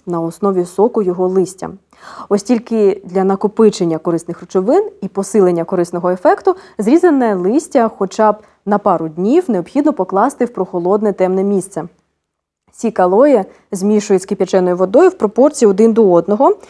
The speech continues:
і крапають по одній краплі три рази на день.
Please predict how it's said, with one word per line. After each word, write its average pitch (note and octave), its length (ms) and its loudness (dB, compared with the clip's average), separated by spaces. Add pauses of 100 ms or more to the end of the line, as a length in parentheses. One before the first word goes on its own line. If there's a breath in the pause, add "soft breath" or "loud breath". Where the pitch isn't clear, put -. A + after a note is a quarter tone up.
(180 loud breath)
і G#3+ 200 0
крапають B3+ 580 0
по G3+ 100 2
одній F3+ 320 0
краплі D4 440 0
три A3 260 -2
рази G3+ 300 -2
на G#3+ 140 0
день. F3 320 -2